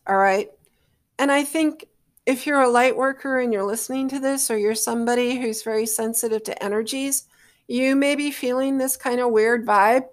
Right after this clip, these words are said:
today, too. It's very weird. It was even weirder yesterday. I couldn't settle down yesterday. I had to keep doing something. I couldn't not have some noise around me because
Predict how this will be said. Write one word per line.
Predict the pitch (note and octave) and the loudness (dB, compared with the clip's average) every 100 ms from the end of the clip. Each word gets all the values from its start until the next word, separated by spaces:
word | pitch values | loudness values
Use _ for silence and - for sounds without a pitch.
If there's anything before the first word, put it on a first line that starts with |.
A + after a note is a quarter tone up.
| _ | _
today, | - D4 D4+ D#4+ D#4+ _ _ | -4 2 4 2 -2 _ _
too. | - A3+ A#3 C4 - _ _ _ _ - | -2 2 4 2 -6 _ _ _ _ -4
It's | D4+ - | -2 0
very | A#3+ B3 | 2 2
weird. | G3 F#3+ A3 | 2 0 0
It | |
was | B3+ C4 | 0 -2
even | B3+ G3+ | -2 0
weirder | G#3 A3+ G3+ F#3 | 2 0 0 -2
yesterday. | F#3+ - - A#2+ A2 - | -2 -4 -4 -4 -2 -4
I | |
couldn't | - C4 G#3+ G3+ _ _ _ _ | -6 -4 -4 -6 _ _ _ _
settle | - - C4+ B3+ | -2 2 4 4
down | A#3+ A#3 A#3+ B3+ | 4 4 2 2
yesterday. | B3+ C4+ - C4+ | 0 -2 -2 0
I | C#4 | 2
had | B3 A3+ | 0 -2
to | |
keep | A#3 A3 G#3+ | -4 -8 -6
doing | G3+ G#3 A#3+ | -4 -2 -2
something. | C4 B3+ C#4 C#4 D4 - _ _ _ | -4 -4 -2 -4 -6 -12 _ _ _
I | A#3 | -2
couldn't | A3+ - C4 C4 A#3+ - | -2 -2 0 0 -2 -2
not | A3+ B3 B3 - | 2 4 4 2
have | A3+ A#3+ A#3+ | 0 2 2
some | - G#3+ G3 | 0 -2 -2
noise | G3+ A3 B3+ | 0 0 0
around | C#4 C#4+ D4 | 0 0 0
me | D4+ D4+ | 0 -2
because | D4 - G#3+ G#3 G3+ | -4 -2 0 0 -2